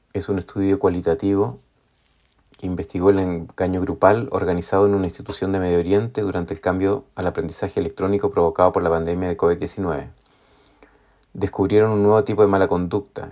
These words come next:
que denominaron engaño electrónico colectivo sistemático. Como resultado de su análisis, este estudio brinda información sobre las causas y los tipos de trampas electrónicas en un contexto de Medio Oriente.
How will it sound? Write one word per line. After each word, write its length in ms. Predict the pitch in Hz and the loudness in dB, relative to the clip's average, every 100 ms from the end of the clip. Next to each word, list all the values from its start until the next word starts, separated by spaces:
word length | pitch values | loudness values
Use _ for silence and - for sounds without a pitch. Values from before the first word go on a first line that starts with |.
| - | -8
que 80 | 90 | -4
denominaron 520 | 87 87 87 95 92 | -2 -2 2 2 2
engaño 420 | 85 85 98 104 | -2 0 0 2
electrónico 580 | 98 - 95 101 101 101 | 0 -2 -2 0 0 2
colectivo 520 | 95 87 - 98 92 | 2 0 -4 -4 -4
sistemático. 680 | 87 82 - 92 98 - - _ _ _ _ _ - | -4 -10 -4 -2 -2 -6 -16 _ _ _ _ _ -10
Como 200 | 92 90 | -6 -4
resultado 340 | - - 98 | -4 2 2
de 60 | 92 | 2
su 100 | 90 | 0
análisis, 640 | 92 107 104 120 120 _ _ _ _ _ _ - | 0 0 -2 -8 -8 _ _ _ _ _ _ -10
este 180 | 98 104 | -8 -6
estudio 320 | - 101 98 | 0 2 2
brinda 240 | 90 101 | 2 0
información 440 | 98 - 87 - 101 | 0 -2 -2 0 0
sobre 220 | - 85 | 0 0
las 140 | 82 | -2
causas 480 | - 107 120 - 117 | 2 2 2 -2 -6
y 20 | |
los 180 | 95 92 | -6 -6
tipos 240 | - 107 101 | -6 -2 -2
de 100 | 87 | 0
trampas 340 | 98 101 95 | 0 -2 -4
electrónicas 640 | 90 101 101 113 120 117 | -4 0 0 0 -4 -6
en 100 | - | -6
un 80 | 98 | -4
contexto 480 | 87 85 98 - 101 | -4 -4 -6 -2 0
de 80 | 95 | 0
Medio 240 | 95 92 | -2 -2
Oriente. 480 | 95 104 78 - | -2 -2 -4 -10